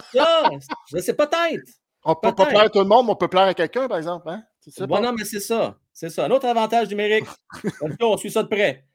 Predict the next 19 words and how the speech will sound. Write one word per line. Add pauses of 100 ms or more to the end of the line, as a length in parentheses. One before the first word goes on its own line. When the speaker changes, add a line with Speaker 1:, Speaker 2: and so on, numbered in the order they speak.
(120)
Speaker 1:
On
est
à
cinq
contre
quatre. (1000)
Speaker 2:
Ah,
OK.
Bon. (1000)
Speaker 1:
Avec
deux
minutes
trente
à
faire. (2250)
Comment,
les
gars ? (2250)
On